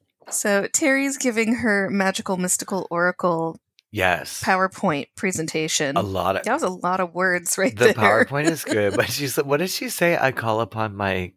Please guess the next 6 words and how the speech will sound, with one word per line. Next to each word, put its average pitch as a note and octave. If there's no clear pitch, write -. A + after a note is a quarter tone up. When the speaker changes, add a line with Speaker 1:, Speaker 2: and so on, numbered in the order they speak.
Speaker 2:
guardian F#2+
angels," C3
or F#2
Speaker 1:
I G3+
think F3+
so. C#3